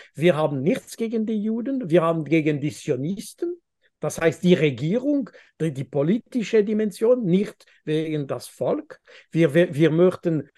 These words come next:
friedlich mit den Juden leben. Und es geht kein Wort, kein Wort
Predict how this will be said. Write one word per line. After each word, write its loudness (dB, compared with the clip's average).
friedlich -2
mit -2
den -2
Juden -4
leben. -10
Und 6
es 0
geht 0
kein 2
Wort, 0
kein 2
Wort 0